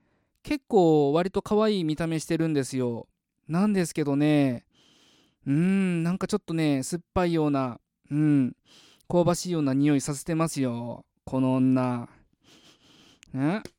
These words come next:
ほら、スケベな匂いさせやがって。はあ、ほら、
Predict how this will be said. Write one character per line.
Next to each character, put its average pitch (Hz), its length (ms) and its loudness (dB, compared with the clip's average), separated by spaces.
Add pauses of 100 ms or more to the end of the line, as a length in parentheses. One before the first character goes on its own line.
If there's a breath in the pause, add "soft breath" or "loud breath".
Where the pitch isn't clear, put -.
ほ 131 160 -10
ら、 131 500 -4 (1500 loud breath)
ス - 160 -18
ケ 175 160 -2
ベ 147 100 0
な 135 140 0
匂 139 240 2
い 127 40 0
さ 139 140 -8
せ 147 160 -6
や 143 140 2
が 127 100 0
っ 123 40 -4
て。 113 380 -8
は - 40 -14 (1400 loud breath)
あ、 120 200 -10 (840 loud breath)
ほ 175 120 2
ら、 135 540 -2